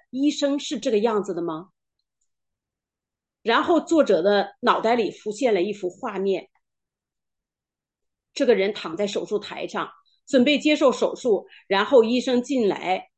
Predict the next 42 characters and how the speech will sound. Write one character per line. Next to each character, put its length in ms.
然 240
后 240
呢， 140
看 260
见 140
这 100
个 120
人 340
就 120
爱 340
他， 420
然 160
后 240
哭， 500
哭 220
着 160
跟 180
他 160
说 420
，“哎 120
呀， 480
这 120
也 160
太 340
令 240
人 180
难 240
过 240
了， 240
我 140
们 180
必 160
须 180
要 160
来 220
为 160
你 180
动 260
这 80
个 120
手 260
术。” 400